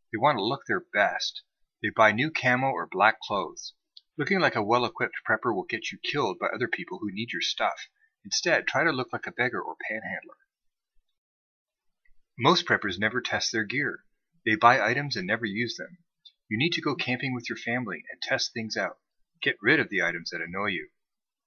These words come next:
Are you carrying a gun for self-protection? Many criminals can tell if you're capable of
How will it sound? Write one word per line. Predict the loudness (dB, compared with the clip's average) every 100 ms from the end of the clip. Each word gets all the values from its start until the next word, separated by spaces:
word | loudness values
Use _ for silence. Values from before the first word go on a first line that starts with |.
| _ _ _ _ 0
Are |
you | 2
carrying | 2 2 2 0
a | -2
gun | -2 -2
for | -2
self-protection? | -4 -2 -2 -4 -6 -4 -4 -6 -12 _ _ _ _
Many | 0 2
criminals | 2 -2 -2 -4 -4
can | -6
tell | -4 0 0 0
if | -6
you're | -6
capable | -4 -4 -6
of | -6